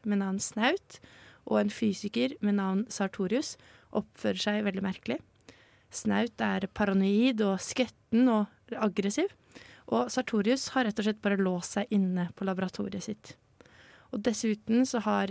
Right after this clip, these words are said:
Gibarian, eh, den, eh, andre psykologen som egentlig skal være på romstasjonen, og som har bedt Chris reise opp hit,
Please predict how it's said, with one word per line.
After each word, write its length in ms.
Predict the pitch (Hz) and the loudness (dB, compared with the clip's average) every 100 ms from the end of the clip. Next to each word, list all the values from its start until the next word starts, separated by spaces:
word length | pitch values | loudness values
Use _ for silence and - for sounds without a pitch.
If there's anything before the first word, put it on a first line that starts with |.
| - - | -8 -2
Gibarian, 680 | 214 185 202 190 190 269 302 - - - | -2 2 2 2 2 2 0 -8 -20 -6
eh, 260 | 208 196 196 | -4 -2 -2
den, 260 | 190 190 | 0 0
eh, 180 | 190 190 - - - _ _ _ _ - | 0 -2 -6 -18 -20 _ _ _ _ 2
andre 320 | 214 - 202 | 2 2 -2
psykologen 720 | - 214 226 202 185 226 269 | -4 -4 -2 -2 0 2 2
som 280 | 247 220 226 - _ | 2 0 -2 -10 _
egentlig 320 | 220 208 208 226 | 0 0 0 0
skal 200 | 247 202 | 2 0
være 80 | 208 | 2
på 220 | 214 214 | 2 4
romstasjonen, 520 | 202 196 185 202 302 | 2 0 -2 2 2
og 80 | 240 | 2
som 120 | 214 | 0
har 60 | 214 | -2
bedt 460 | 196 214 - - - _ - | -2 -6 -8 -20 -20 _ -4
Chris 280 | 254 - - | -2 -2 -2
reise 300 | 233 214 - | -2 -2 -2
opp 100 | 202 | -2
hit, 300 | 269 349 - | -2 -2 -6